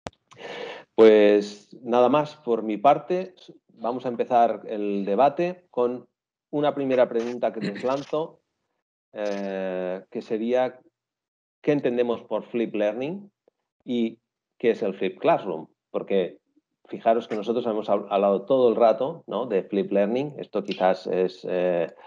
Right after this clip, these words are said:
es la influencia de Raúl Santiago. Y muchos de vosotros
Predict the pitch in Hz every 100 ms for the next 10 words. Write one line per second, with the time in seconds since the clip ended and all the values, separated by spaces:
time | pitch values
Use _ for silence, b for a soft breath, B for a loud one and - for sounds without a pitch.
0 | B - 87 98 92 - 98 95 95 90
1 | 92 95 92 92 98 98 98 92 104 104
2 | 120 175 - _ b b _ - - _
3 | _ _ _ _ 135 113 107 107 104 104
4 | 101 101 110 104 113 117 110 110 - 120
5 | 127 135 135 -